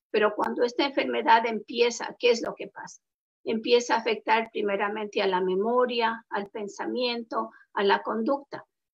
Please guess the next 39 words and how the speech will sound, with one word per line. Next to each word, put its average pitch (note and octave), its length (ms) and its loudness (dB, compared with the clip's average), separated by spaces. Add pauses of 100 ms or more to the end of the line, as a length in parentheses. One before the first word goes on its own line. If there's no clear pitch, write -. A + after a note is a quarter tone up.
¿Se A#3 160 -2
dan A#3 220 2
cuenta A#3+ 400 0
todas A3+ 340 -2
esas A3 360 -4
partes A3 440 -4
vacías A3+ 540 -6
en C4 140 -6
el A#3+ 80 -10
cerebro? B3+ 640 -2 (300)
¿Por A3 220 0
qué? A#3+ 180 4
Porque A3+ 340 -2
ya A3 140 2
no A#3 120 -2
hay A#3 120 0
las A#3 200 -4
suficientes, A3+ 960 -4 (1200)
el A#3 120 2
cerebro A#3+ 420 4
ya A#3+ 180 6
no A3+ 160 0
tiene A3+ 260 0
esa A3 220 0
capacidad G#3+ 600 0
de G#3 120 0
conectarse. G3+ 880 0 (280)
Las A3+ 220 4
neuronas A#3+ 640 2
se A#3 100 -4
mantienen G#3 540 -2
saludables A3 720 -2
a G3+ 80 -4
través G#3 360 -4
de G#3 120 -2
la G3+ 180 -4
conexión A3 720 -8
que G3+ 160 0
hacen A3+ 500 2